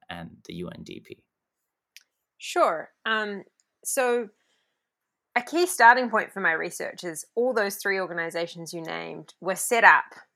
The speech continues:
Speaker 2: in, you know, the post-war era when climate change wasn't conceived as a problem. So they were set up before we were thinking about these questions of the impact of climate change. And so their mandates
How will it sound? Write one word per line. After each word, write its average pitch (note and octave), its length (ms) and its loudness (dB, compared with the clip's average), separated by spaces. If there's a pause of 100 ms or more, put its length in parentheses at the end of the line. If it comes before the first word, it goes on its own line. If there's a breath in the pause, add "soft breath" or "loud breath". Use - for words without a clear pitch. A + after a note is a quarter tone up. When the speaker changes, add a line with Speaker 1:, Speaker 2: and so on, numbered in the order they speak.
(280)
Speaker 2:
in, E3+ 600 -4
you F#3 100 -8
know, E3 160 -4
the F#3+ 100 -8
post-war - 640 0
era D#3+ 460 0
when F#3 240 -4
climate A3 380 0
change F#3+ 260 -6
wasn't F#3+ 260 -2
conceived E3+ 380 -10
as D#3 100 -12
a D#3 40 -14
problem. - 480 -8 (500)
So G#3+ 120 -8
they G3+ 100 2
were G#3 280 2
set C4 260 0
up - 120 6 (880)
before C#4+ 580 2
we F#3+ 180 0
were F3 140 0
thinking E3+ 420 -6
about D3 280 2 (220)
these E3 260 -10
questions D#3 480 -14
of D#3 100 -14
the E3 80 -10
impact - 380 -10
of - 120 -16
climate - 340 -14
change. - 380 -18 (460 soft breath)
And G#3 100 -6
so A3+ 80 0
their A3 140 2
mandates A#3 720 0